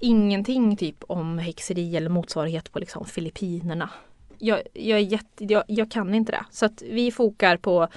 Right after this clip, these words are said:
på där vi är och det vi kan. Det som vi, det som vi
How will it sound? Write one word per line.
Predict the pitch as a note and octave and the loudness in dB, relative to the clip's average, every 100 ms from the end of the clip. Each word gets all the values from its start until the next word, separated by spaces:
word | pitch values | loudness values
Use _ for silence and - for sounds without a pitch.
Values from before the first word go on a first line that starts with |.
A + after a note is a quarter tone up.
| - - - - | -20 -20 -20 -4
på | G#3 | 0
där | F#3 E3+ | 2 2
vi | F3 - | 0 0
är | G#3+ - G#3+ - - - | 0 0 -4 -12 -14 -6
och | G3+ | -2
det | D#3+ | -2
vi | A3+ | -2
kan. | D#3+ D#3+ - _ A#3+ _ _ _ _ _ C#4 | -4 -6 -8 _ _ _ _ _ _ _ -8
Det | B3 D4+ | 0 0
som | D4+ D4 | 0 -2
vi, | D#4 D4 C#4 - | 0 2 2 0
det | C4+ C#4 | 0 0
som | C#4 | 0
vi | C#4 C4 B3+ A#3 | 0 0 2 2